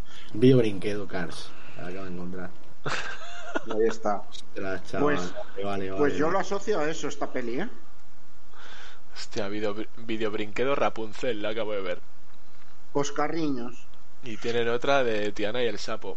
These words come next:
Speaker 3: Tiana y el Sapo, peli muy infravalorada, va mi, para mi
Speaker 1: Buah,
Speaker 3: gusto.
Speaker 1: está, está bien, eh,
Speaker 3: A mí me
Speaker 1: gusta.
Speaker 3: gusta mucho
Speaker 2: Esa me
Speaker 3: Ti-,
Speaker 2: gustó,
Speaker 3: Tiana y
Speaker 2: sí.
Speaker 3: el Sapo.
Speaker 2: The Little Cars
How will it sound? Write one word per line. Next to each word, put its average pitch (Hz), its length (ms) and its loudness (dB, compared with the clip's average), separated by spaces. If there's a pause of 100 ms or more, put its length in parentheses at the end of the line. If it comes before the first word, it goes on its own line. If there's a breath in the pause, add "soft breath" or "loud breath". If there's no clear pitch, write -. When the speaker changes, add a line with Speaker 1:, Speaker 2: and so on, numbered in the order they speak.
(120)
Speaker 3:
Tiana 117 240 0
y 147 60 0
el 117 100 0
Sapo, 131 340 0
peli 139 360 0
muy 127 340 -2
infravalorada, 101 760 -2
va 90 160 -2
mi, 87 640 -2 (760)
para 92 140 0
mi 90 100 2
Speaker 1:
Buah, 90 140 2
Speaker 3:
gusto. - 220 -2 (100)
Speaker 1:
está, 113 300 0
está - 240 0
bien, 101 260 0
eh, 92 120 -2
Speaker 3:
A 98 200 0
mí 110 100 2
me 120 100 0
Speaker 1:
gusta. 107 320 0
Speaker 3:
gusta - 20 0
mucho 92 180 -2
Speaker 2:
Esa 202 120 0
me 196 100 -2
Speaker 3:
Ti-, - 60 0
Speaker 2:
gustó, - 120 -2
Speaker 3:
Tiana - 180 0
y 92 40 -2
Speaker 2:
sí. - 60 0
Speaker 3:
el 139 80 -2
Sapo. - 280 -2 (1300 loud breath)
Speaker 2:
The 127 100 0
Little 147 380 2
Cars 110 500 0